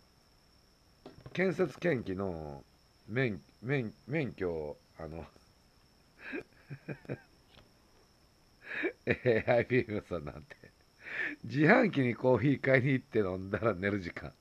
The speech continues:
なんでやねん。<laughs> なんでやねん。<laughs> いや、ホタエソさん、ほんま、こんなん稀やで。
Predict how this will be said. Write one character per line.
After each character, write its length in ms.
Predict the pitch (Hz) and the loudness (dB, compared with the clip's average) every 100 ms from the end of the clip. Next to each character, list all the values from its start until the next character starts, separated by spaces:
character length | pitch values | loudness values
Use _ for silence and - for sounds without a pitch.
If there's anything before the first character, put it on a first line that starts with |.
| - | -14
な 120 | 76 | -12
ん 100 | 80 | -4
で 100 | 117 | 2
や 60 | 170 | 2
ね 180 | 98 - 92 - - - - - - - - - 466 - | 0 -12 -12 -12 -12 -14 -14 -16 -16 -14 -2 0 0 -2
ん。 20 | |
<laughs> 0 | |
な 120 | 90 | -4
ん 120 | 82 87 | -4 -2
で 80 | |
や 100 | 165 | -2
ね 100 | 95 | -2
ん。 20 | 65 | -8
<laughs> 0 | |
い 40 | - - - 147 - - - _ _ _ _ - - - - - - - - | -18 -16 -12 -12 -10 -12 -12 _ _ _ _ -20 -18 -16 -16 -18 -20 -10 -6
や、 100 | 73 | -4
ホ 180 | 147 | -2
タ 140 | 147 139 | 6 6
エ 60 | |
ソ 140 | 101 117 | 6 2
さ 120 | 113 | 2
ん、 80 | 104 | 2
ほ 80 | 117 | 2
ん 380 | 131 120 113 110 | -4 -8 -6 -4
ま、 120 | 98 90 - - - | -4 -6 -14 -20 -12
こ 240 | - 185 | -4 -2
ん 180 | 208 190 | -2 -4
な 80 | 113 | -4
ん 220 | 67 65 | -6 -8
稀 280 | 82 170 349 | -2 -2 2
や 120 | 311 147 | 0 0
で。 200 | 67 | -4